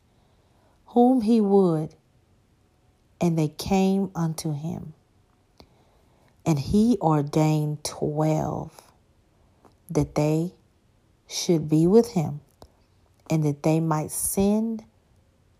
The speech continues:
them forth to preach,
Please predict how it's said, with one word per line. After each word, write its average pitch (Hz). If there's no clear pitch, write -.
them 165
forth 185
to 165
preach, -